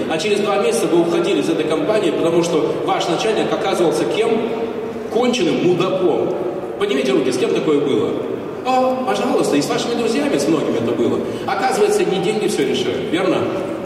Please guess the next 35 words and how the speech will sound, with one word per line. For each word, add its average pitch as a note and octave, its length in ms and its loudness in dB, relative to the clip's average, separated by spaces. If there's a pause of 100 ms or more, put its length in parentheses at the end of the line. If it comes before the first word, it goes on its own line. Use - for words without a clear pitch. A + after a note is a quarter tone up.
(180)
Так - 160 -2
вот, D3+ 260 2 (720)
для C#3 100 0
того, - 180 4
чтобы - 260 2
вы E3 120 2
нашли E3 300 2
вот B2+ 120 0
этого C3 180 0
самого D3+ 280 0
крутого C3+ 340 2
маркетолога, G3 580 2 (200)
надо F3 280 0
просто G#3 340 4
посмотреть D#3+ 500 -2
вокруг D3 300 -2
себя. - 320 -2 (520)
Просто F3 480 2 (180)
посмотреть D3+ 600 0 (280)
вокруг D3 400 0
себя. D3 340 0
Потому C#3+ 240 0
что E3 120 -2
сейчас - 640 -2
здесь F#4+ 320 2 (380)
сидит - 800 0
парень, - 400 0
сидит G3+ 480 -2
барышня, - 560 0 (240)
крутой, G#3+ 380 2
реально - 360 0
кайфовый C#3+ 380 0
маркетолог. D3+ 580 0
Руки - 160 0
поднимите. F3+ 400 0